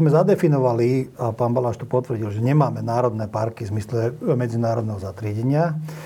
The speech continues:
tak môžeme sa baviť o územiach, ktoré Slo-, o, Slovenská republika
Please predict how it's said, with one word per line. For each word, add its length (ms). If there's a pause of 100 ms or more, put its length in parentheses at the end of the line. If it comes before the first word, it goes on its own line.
(280)
tak 320
môžeme 240
sa 160
baviť 320
o 80
územiach, 560 (580)
ktoré 540 (320)
Slo-, 320
o, 480
Slovenská 480
republika 720